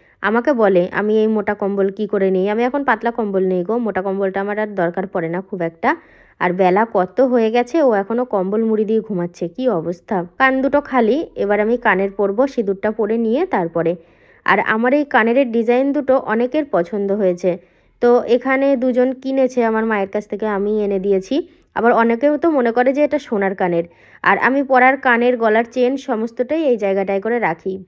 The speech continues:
হয়ে গেল সিঁদুর পরার পর্ব। এবার আমি যাব বাইরের দিকে। তো বাইরের দিকে যাব, তার আগে আমি ঘরের লাইটগুলো অফ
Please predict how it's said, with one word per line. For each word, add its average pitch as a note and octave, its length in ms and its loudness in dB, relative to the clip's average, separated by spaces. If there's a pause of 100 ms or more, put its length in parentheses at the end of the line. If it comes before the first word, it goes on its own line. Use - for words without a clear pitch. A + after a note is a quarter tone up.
(120)
হয়ে A#3 220 0
গেল A#3 260 -2
সিঁদুর A3 320 -2
পরার G#3 280 -2
পর্ব। G3+ 300 -2 (340)
এবার F#3+ 260 -2
আমি G3+ 200 0
যাব G3+ 280 -2
বাইরের F#3+ 420 0
দিকে। G#3+ 300 -2 (360)
তো G#3 100 0
বাইরের G#3+ 360 2
দিকে A#3 220 0
যাব, A3 400 0 (240)
তার G3 220 -2
আগে F#3 200 -2
আমি G3 200 -4
ঘরের F#3+ 260 -4
লাইটগুলো F3 560 -4
অফ F#3 80 -8